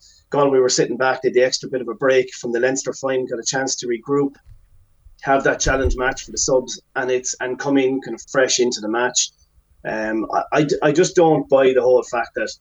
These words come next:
they peak too early. You have to peak in Munster Championship. If you lose that first game, you're out. You're basically, you're on the back foot in Munster Championship, and you don't get out of it. Same as Waterford, and same,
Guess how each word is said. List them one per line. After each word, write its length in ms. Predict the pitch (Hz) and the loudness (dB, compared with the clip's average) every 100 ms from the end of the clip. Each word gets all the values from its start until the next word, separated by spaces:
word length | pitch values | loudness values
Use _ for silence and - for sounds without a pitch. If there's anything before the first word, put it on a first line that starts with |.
| _ - _ | _ -20 _
they 120 | 120 | 0
peak 300 | - 135 123 | 2 0 0
too 220 | - 117 110 | 2 4 4
early. 240 | 104 95 | 4 2
You 140 | 92 - | 2 2
have 360 | 156 156 - | 2 0 0
to 120 | - - | 0 0
peak 340 | 131 120 104 - | 0 -2 -2 0
in 140 | 127 | 2
Munster 300 | 120 117 113 | 2 2 0
Championship. 400 | 104 117 110 101 101 | -2 0 0 -2 -4
If 80 | 139 | 2
you 120 | 190 | 4
lose 240 | 185 170 | 6 4
that 180 | 143 123 143 | 2 0 2
first 260 | 131 - | 2 2
game, 360 | 120 117 107 104 _ _ _ _ _ _ | 0 2 0 -6 _ _ _ _ _ _
you're 280 | 349 143 127 | 0 4 6
out. 200 | 131 139 - | 4 2 -2
You're 140 | 127 | -2
basically, 680 | 135 143 143 131 123 113 - _ 131 | 2 2 2 0 0 0 -4 _ -2
you're 120 | 123 | 0
on 140 | 131 | 2
the 60 | 120 | 0
back 300 | 127 110 - | -2 -2 -2
foot 160 | 123 | -4
in 60 | 110 | -2
Munster 260 | 113 107 104 | -4 -4 -4
Championship, 380 | 117 110 104 - | -2 -4 -6 -2
and 140 | 120 | 0
you 100 | 117 | 2
don't 300 | 123 117 113 | 2 2 0
get 160 | 101 101 | -4 -4
out 80 | |
of 100 | 90 85 | -6 -4
it. 60 | |
Same 320 | - 139 139 139 | -2 2 2 2
as 100 | 120 | 4
Waterford, 420 | 120 117 117 - | 2 2 -4 -4
and 160 | 120 113 | -4 -2
same, 460 | - 123 117 107 | 0 2 2 0